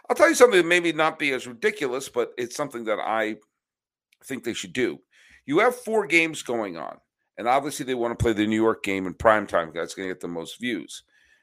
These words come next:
Then you have the other markets. Tampa Bay and Cleveland are starting at nine A M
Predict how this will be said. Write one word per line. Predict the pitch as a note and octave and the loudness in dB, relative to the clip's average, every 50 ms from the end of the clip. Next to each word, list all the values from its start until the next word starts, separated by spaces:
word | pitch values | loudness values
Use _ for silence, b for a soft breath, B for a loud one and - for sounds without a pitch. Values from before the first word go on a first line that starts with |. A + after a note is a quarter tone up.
| b b | b b
Then | - G2+ G#2+ | -6 -4 -4
you | A#2+ B2+ B2+ | 0 2 2
have | B2 A#2 | 2 2
the | G2+ A#2+ A#2+ | 2 2 2
other | B2+ C3 C3 A#2+ | 2 2 2 0
markets. | A2 A2+ A#2+ A#2+ A2+ A2 - A2+ A#2 A2+ - - - - _ _ _ - | 0 0 2 2 0 0 -4 -6 -8 -8 -8 -14 -16 -16 _ _ _ -6
Tampa | - C#3 C#3 C3+ - A#2+ | -2 0 0 0 -2 -4
Bay | G2+ - B2 A#2 A2 A2+ A2 F#2+ | -2 2 2 4 4 4 2 0
and | - - G2+ G2+ F#2+ F#2+ F#2 - | 0 0 0 0 0 -2 -6 -10
Cleveland | - - - C#3 C#3+ B2+ G2+ G2 F2 - - | -12 -8 -4 -4 -4 -2 -4 -4 -6 -6 -8
are | - | -10
starting | F#2 - - - B2+ A2+ A2+ A2 F#2+ | -8 -6 -2 2 2 2 2 2 -4
at | F#2+ - | -4 -6
nine | F#2+ F#2+ G#2 A2+ A#2 B2+ C3 C3+ C3 | -4 -4 0 2 2 2 2 2 0
A | B2+ B2 A#2 A2 A2 | -2 -2 -2 0 0
M | A2+ G#2+ G2 F#2 E2 D2 - | 0 0 -2 -4 -8 -12 -16